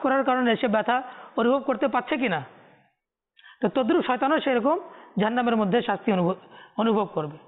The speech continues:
আল্লাহু আকবার। মাদানী চ্যানেলের দর্শকবৃন্দ, আল্লাহর ওলিরা প্র্যাকটিক্যালি উত্তর দিয়ে দিলেন, মৌখিকভাবে দেন না, প্র্যাকটিক্যালি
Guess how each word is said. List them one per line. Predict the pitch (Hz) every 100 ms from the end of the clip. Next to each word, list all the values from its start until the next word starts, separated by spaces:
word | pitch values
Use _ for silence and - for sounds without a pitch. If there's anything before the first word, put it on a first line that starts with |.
| - _ -
আল্লাহু | 190 214 254 220
আকবার। | 175 185
মাদানী | 180 185 208
চ্যানেলের | 202 185 170
দর্শকবৃন্দ, | - 151 160 151 135 _ _ _ _ _ _ _ -
আল্লাহর | 202 220 269 247
ওলিরা | 240 277 302
প্র্যাকটিক্যালি | 294 277 269 339 359 359
উত্তর | 320 302 262
দিয়ে | 214
দিলেন, | 170 156 143 135 - _ _ _ _ _ _ _ -
মৌখিকভাবে | 208 285 240 240 233
দেন | 208
না, | 190
প্র্যাকটিক্যালি | 233 226 269 220 226 170